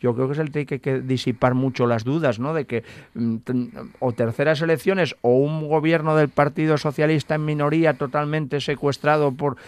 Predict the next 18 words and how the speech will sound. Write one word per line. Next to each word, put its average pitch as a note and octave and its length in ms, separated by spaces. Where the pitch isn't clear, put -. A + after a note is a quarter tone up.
el C#3 120
Partido C#3+ 360
Popular C#3+ 380
y D3+ 100
Ciudadanos D#3 480
es C#3+ 120
un D#3 100
escenario C#3+ 540
peor C3 320
para B2+ 200
el B2+ 60
diálogo C3 340
en C3 80
Cataluña, C#3 600
y G#2+ 160
si A#2 220
R B2+ 260
C C#3+ 240